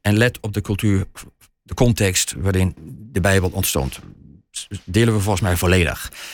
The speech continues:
Vervolgens is de vraag, eh, als je dat weet, wat, wat betekent dat voor de inhoud van de exegese? Er zijn allerlei regels altijd in het verleden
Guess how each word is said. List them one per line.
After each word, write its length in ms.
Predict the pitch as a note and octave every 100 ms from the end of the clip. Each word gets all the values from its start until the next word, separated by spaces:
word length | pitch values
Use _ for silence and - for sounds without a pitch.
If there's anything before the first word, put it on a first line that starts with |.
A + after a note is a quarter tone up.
| - - - _
Vervolgens 540 | F#2+ G2+ F#2 F3 D3+ A2
is 180 | G2+ F2
de 100 | E2
vraag, 600 | F2+ G#2+ E2 C#3 - - _ _
eh, 440 | - F#2+ F#2 E2+ D#2 - _ _ _ _
als 240 | G#2+ G#2
je 60 | G2+
dat 200 | F#2 E2
weet, 480 | F2+ F#2 - - - _ _ _ _ _ _ _ _ _ _ _ _
wat, 220 | G2 G2+ -
wat 180 | - B2+
betekent 400 | - D3+ D#3+ A#2
dat 200 | E2+ F2
voor 120 | -
de 60 | F2
inhoud 420 | C#3+ C3+ D2+ D2+
van 120 | - E2
de 80 |
exegese? 680 | F2 A#2+ C3+ B2+ F2 D2+ - - _ _ _ _ _ _ _ _ - - _ _ _ -
Er 100 | E2
zijn 140 | E2
allerlei 420 | B2+ A#2+ G#2 F2 -
regels 520 | G2 B2 D3 C3+ -
altijd 240 | A#2+ F#2
in 180 | G2+ G2 - F#2+ A#2+ -
het 180 | -
verleden 460 | - G#2 A2 F#2+ -